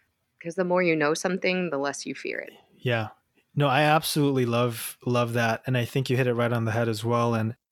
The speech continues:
Speaker 2: it just connects back to what that adoption agent was trying to communicate to me, right? Ultimately, if as a society, our dinner tables look more and more diverse, and the books that we're consuming, the media that we're taking in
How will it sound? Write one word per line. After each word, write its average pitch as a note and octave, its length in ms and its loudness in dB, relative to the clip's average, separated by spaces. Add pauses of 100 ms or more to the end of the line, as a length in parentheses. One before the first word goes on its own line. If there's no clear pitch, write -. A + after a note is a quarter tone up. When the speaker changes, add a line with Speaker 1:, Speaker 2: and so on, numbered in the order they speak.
(160)
Speaker 2:
it C3+ 60 -4
just - 200 0
connects C3 340 0
back B2 320 -2
to B2 420 0
what A#2+ 180 -2
that A#2+ 140 0
adoption A#2 600 -2
agent A#2+ 300 -2
was A2 200 -2
trying B2+ 220 0
to A2+ 200 -4 (300)
communicate C3 480 0
to - 80 -6
me, A2+ 320 -2 (500)
right? A#2+ 180 0
Ultimately, C#3 720 2
if B2+ 420 -2 (580)
as C3+ 200 2
a C3 60 -2
society, C3+ 840 2 (240)
our C3 280 2
dinner C#3 300 0
tables C#3+ 680 2 (300)
look C3+ 440 0 (140)
more B2+ 380 2
and C3+ 100 2
more C3 220 2
diverse, B2 760 0 (440)
and A#2+ 360 0
the A#2+ 80 -2
books B2+ 480 -2
that C3 160 0
we're C3 100 0
consuming, C3+ 720 0
the A#2+ 100 0
media B2+ 440 2
that B2+ 140 -2
we're B2 100 -2
taking B2 400 -2
in B2 300 0